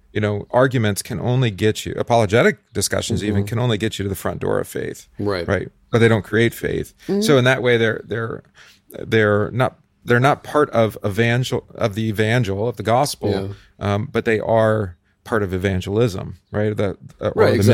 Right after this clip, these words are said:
Speaker 1: mission of the
Speaker 2: Well,
Speaker 1: church.
Speaker 2: this goes to the point, anecdotally speaking, that in, I was reflecting on this again yesterday, that I came to believe in God through my reading of hard science,
Speaker 1: Mm-hmm.
Speaker 2: physics, and, and,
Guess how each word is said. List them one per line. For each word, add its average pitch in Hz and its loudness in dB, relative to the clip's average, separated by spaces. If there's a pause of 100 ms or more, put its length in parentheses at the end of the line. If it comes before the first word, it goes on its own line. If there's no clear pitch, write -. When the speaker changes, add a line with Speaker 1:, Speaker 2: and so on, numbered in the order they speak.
Speaker 1:
mission 117 -4
of 87 -2
the 143 4
Speaker 2:
Well, 151 2
Speaker 1:
church. - -2
Speaker 2:
this 156 0
goes 156 2
to 135 2
the 135 -8
point, 131 -2
anecdotally 107 0
speaking, 85 -4
that 87 -4 (120)
in, 85 -4 (800)
I 147 0
was 131 2
reflecting 113 0
on 107 2
this 104 2
again 92 0
yesterday, 92 2
that 92 2
I 117 2
came 123 2
to 101 0
believe 95 0
in 87 0
God 101 2
through 92 -2
my 92 0
reading 90 0
of 78 -6
hard 95 -2
science, 85 -4 (360)
Speaker 1:
Mm-hmm. 117 -2
Speaker 2:
physics, 98 0
and, 87 -4
and, 85 -6